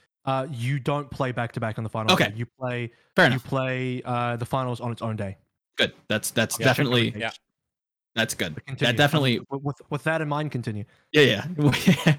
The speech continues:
Speaker 2: <laughs> It definitely provides a boon to Shanghai because if they had to play back to back, that those, those two different styles,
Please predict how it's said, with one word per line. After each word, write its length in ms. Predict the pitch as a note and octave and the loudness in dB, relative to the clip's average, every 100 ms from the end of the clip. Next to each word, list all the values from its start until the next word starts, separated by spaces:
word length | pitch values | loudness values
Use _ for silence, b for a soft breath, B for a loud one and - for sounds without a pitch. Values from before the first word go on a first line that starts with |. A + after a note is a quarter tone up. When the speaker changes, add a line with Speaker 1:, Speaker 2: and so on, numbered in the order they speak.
| - | 0
Speaker 2:
<laughs> 200 | - - | -8 2
It 140 | D#3+ | 6
definitely 320 | D#3 G3 G3+ E3+ | 6 6 6 6
provides 340 | D3 C#3+ C#3 | 8 8 6
a 40 | |
boon 240 | A2 A#2 C3+ | 4 2 2
to 60 | |
Shanghai 380 | B2 C#3 B2+ C3 | 2 2 2 2
because 300 | C3 B2 A#2+ - | 2 0 0 2
if 140 | D3+ | 2
they 100 | D3+ | 4
had 160 | C#3 B2+ | 2 2
to 60 | A#2+ | 0
play 120 | G#2+ | 0
back 220 | G#2+ G#2 | 0 -2
to 80 | G2+ | -4
back, 220 | G2+ G2 | -4 -4
that 220 | G#2 F#2+ | -4 -4
those, 240 | F#2+ G#2 - | -2 -2 -2
those 160 | G2+ | -4
two 120 | - B2+ | 0 0
different 220 | G#2 G2 | 0 -6
styles, 420 | - G2 F2+ | -4 -4 -4